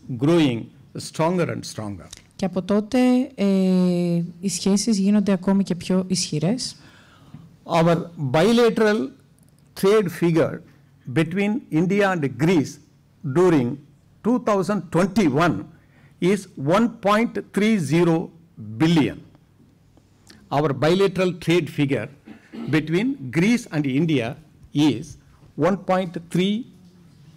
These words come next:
Speaker 1: billion U S dollar. Yes.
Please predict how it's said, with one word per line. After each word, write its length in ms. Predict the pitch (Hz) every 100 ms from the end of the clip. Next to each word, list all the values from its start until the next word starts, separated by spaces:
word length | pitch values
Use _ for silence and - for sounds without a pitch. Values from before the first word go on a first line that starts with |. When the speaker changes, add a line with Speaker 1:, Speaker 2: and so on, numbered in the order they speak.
| 120 110
Speaker 1:
billion 340 | 165 135 87 - _ _ _ _ _ _ _ - _ - - - - - 160
U 20 | 151 117
S 20 | 104
dollar. 240 | 92 78 - _ - - - - _ - - 240 254 208 123
Yes. 140 | -